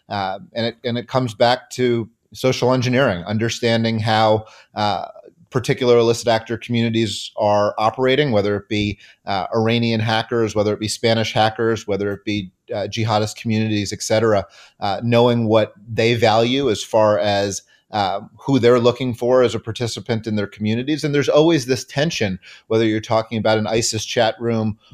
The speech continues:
or, uh, a malware development chat room, where they all have motives, whether it's financial, whether it's ideological, and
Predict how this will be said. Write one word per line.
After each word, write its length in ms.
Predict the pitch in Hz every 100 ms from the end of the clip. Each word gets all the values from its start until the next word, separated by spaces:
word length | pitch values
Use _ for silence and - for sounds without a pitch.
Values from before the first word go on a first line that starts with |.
| _
or, 520 | - 113 110 104 101
uh, 200 | 110 104
a 80 | 120
malware 420 | 117 113 143 117
development 540 | 101 98 101 101 101 -
chat 260 | 113 104
room, 300 | 101 98 95
where 380 | 95 107 104 101 - _
they 100 | -
all 160 | 117 151
have 160 | 170 123
motives, 520 | 117 151 92 82 -
whether 300 | 101 104 101
it's 180 | 101 -
financial, 560 | - 110 113 117 117 107
whether 200 | 107 104
it's 140 | 98
ideological, 880 | 107 107 101 101 113 113 104 90 101
and 460 | 113 104 98 101 90